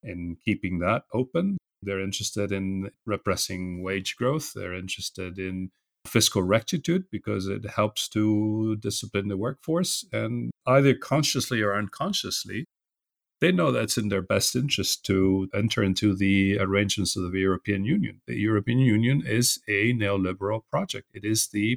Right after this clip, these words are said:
project of the European elites. And they control the media, and they have convinced most of the population,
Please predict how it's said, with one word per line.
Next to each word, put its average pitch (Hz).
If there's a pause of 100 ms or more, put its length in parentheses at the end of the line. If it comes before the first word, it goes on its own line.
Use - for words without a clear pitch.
project 98
of 98
the 98
European 90
elites. 139 (920)
And 110
they 113
control 113
the 117
media, 117
and 127
they 123
have 117
convinced 107 (240)
most 95
of 247
the -
population, 143